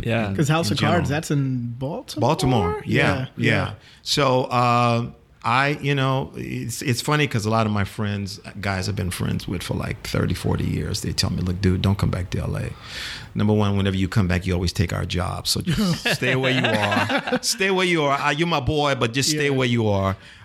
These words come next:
Speaker 2: And then they said, you know, and then they say, "Secondly, man, you're working more than any of us out here." Uh, it's gotten very, very difficult, even for veteran actors.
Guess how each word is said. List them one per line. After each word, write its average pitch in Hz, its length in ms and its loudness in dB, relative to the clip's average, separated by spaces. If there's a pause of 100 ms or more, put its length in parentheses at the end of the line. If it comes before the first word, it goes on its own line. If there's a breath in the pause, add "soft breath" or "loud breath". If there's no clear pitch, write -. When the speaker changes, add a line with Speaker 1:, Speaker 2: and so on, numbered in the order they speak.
(160 loud breath)
Speaker 2:
And 139 140 2
then 151 80 2
they 151 100 0
said, 143 440 0
you 160 100 -2
know, 151 80 -2
and 156 140 -2
then 156 80 0
they 156 60 0
say, 151 400 -2
"Secondly, 147 440 -2
man, 127 240 0
you're 139 140 0
working 131 400 0
more 113 240 0
than 107 240 0
any 113 260 0
of 101 140 0
us - 320 -2 (340)
out 98 180 -2
here." 98 360 -2 (120)
Uh, 104 400 -4
it's 135 160 0
gotten 120 480 0
very, 110 380 2
very 123 240 2
difficult, 110 500 -2
even 107 220 0
for 107 160 -4
veteran 104 420 0
actors. 104 640 -4